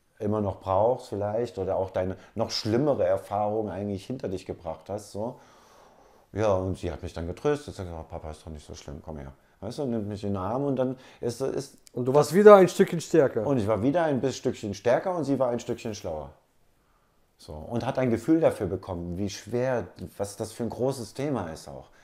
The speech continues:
Speaker 1: So, Drogen, äh, ist, wenn sie dich haben, ist das eine lebensbestimmende Sache. So, du kommst da fast nicht mehr, also die wenigsten kommen raus. Ich hab großes Glück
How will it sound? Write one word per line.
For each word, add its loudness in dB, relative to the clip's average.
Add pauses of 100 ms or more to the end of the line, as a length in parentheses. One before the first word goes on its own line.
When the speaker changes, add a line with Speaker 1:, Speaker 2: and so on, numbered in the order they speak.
(260)
Speaker 1:
So, -12
Drogen, -2
äh, -6
ist, -12 (420)
wenn -2
sie -2
dich -8
haben, -2
ist -12
das -8
eine -2
lebensbestimmende -2
Sache. -8 (460)
So, -6
du -6
kommst -10
da -6 (180)
fast -12
nicht -8
mehr, -16
also -4 (100)
die -2
wenigsten -2
kommen -10
raus. -18 (560)
Ich -10
hab -10
großes -6
Glück -6